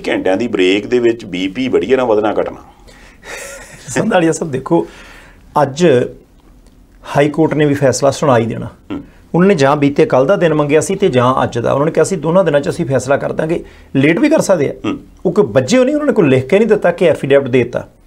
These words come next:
Speaker 2: ਕਿ ਭਾਈ ਅਸੀਂ ਫੈਸਲਾ ਕਰਨਾ, ਪਰ ਆ ਜਾਊਗਾ। ਪਰ ਇਹ ਗੱਲ ਤੁਹਾਡੀ ਠੀਕ ਹੈ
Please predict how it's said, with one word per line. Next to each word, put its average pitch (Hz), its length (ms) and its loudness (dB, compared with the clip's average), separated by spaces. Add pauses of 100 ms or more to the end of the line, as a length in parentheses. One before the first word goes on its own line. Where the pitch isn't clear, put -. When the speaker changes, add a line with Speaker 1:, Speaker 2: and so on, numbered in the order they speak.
(240)
Speaker 2:
ਕਿ 151 80 -2
ਭਾਈ 143 220 4
ਅਸੀਂ 143 160 -2
ਫੈਸਲਾ 131 260 2
ਕਰਨਾ, 185 240 2
ਪਰ - 160 0 (140)
ਆ 190 180 6
ਜਾਊਗਾ। 127 380 0 (640)
ਪਰ 220 100 0
ਇਹ 247 60 2
ਗੱਲ 214 160 4
ਤੁਹਾਡੀ 285 280 0
ਠੀਕ 254 300 0
ਹੈ - 280 2